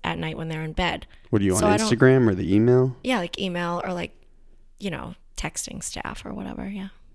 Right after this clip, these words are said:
Speaker 2: Yeah, so how big is the team now, the bar team, Bar Nine team?
Speaker 1: So we're actually hiring right now. Um, if you think about it, like, my, like,
Speaker 2: <laughs>
Speaker 1: my staff, it goes in waves. So I have all female instructors,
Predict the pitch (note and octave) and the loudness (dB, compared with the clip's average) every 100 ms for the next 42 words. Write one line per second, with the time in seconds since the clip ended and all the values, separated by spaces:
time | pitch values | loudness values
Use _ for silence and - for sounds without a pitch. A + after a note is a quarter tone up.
0 | - - - - - A2 G#2+ G#2+ A#2 C#3 | -20 -20 -20 -20 0 2 4 6 6 6
1 | D#3+ C3 - A2+ G#2 E2 A#1+ - - G#2 | 4 0 2 4 4 2 -4 -6 0 4
2 | F#2+ G2 - - A2 G2+ G2+ F#2 - G2+ | 4 2 -2 -2 4 4 4 2 0 -4
3 | G2 - - - - - A3+ A3 - C4+ | -4 -8 -20 -20 -16 -4 0 0 0 -2
4 | A3+ F3+ E3 E3+ E3 E3 - E3 D#3+ F3 | 0 0 0 -2 -2 -4 -2 -4 -2 -6
5 | - - - F#3 F3+ E3+ E3+ E3+ - - | -10 -18 -8 -6 -4 -6 -6 -8 -12 -20
6 | - - G#3 G#3 G3 F3 F3 F3 E3+ - | -16 -8 -4 -4 -2 -2 -2 -2 -4 -8
7 | - G#3+ F#3 F3+ F3+ F3+ F3 - - F#3 | -14 -6 -2 -2 -2 -4 -4 -10 -10 -8
8 | D3+ - - - - F#3+ F#3+ G3+ F#3+ E3 | -6 -8 -18 -18 -6 -4 -2 -2 -4 -4
9 | - F3 E3+ D#3 D#3+ E3 E3+ F#3+ F3 F#3 | -2 -2 -4 -8 -6 -6 -4 -2 0 0
10 | F3 E3+ E3 E3 E3 D#3+ D#3+ - - E3+ | -2 -4 -8 -8 -8 -10 -12 -20 -8 -6
11 | E3 E3+ E3 F#3+ G3 G#3+ | -2 -2 -2 0 0 -2